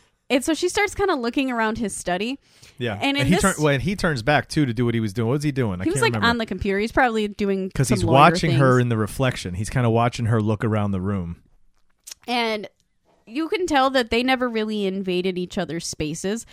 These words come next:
Speaker 1: because she's looking around this room like it's, she's seeing it for the very first
Speaker 2: Like she's
Speaker 1: time.
Speaker 2: never been there before, too. Yeah, she mentions that later, too. Yeah.
Speaker 1: Yeah.
Speaker 2: And she's picking up things and looking at it. Like, one thing, there's a picture on a bookshelf, and it's, looks like two sailors or something that are
Speaker 1: Holding
Speaker 2: arm in arm. Or,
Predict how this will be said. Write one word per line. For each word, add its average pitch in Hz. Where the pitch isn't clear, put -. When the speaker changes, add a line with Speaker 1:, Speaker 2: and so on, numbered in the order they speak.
Speaker 1:
because 240
she's 359
looking 277
around 233
this 190
room 208
like 165
it's, -
she's -
seeing 180
it 170
for 175
the 165
very 165
first 147
Speaker 2:
Like 107
she's 120
Speaker 1:
time. 127
Speaker 2:
never 110
been 113
there 113
before, 92
too. 117
Yeah, 107
she 165
mentions 139
that 98
later, 104
too. 110
Yeah. 104
Speaker 1:
Yeah. 185
Speaker 2:
And 127
she's 151
picking 175
up 165
things 151
and 139
looking 143
at 90
it. 82
Like, 98
one 123
thing, 135
there's 113
a 107
picture 139
on 120
a 107
bookshelf, 95
and 113
it's, 104
looks 117
like 165
two 180
sailors 123
or 98
something 92
that 202
are 202
Speaker 1:
Holding 233
Speaker 2:
arm 226
in 233
arm. -
Or, -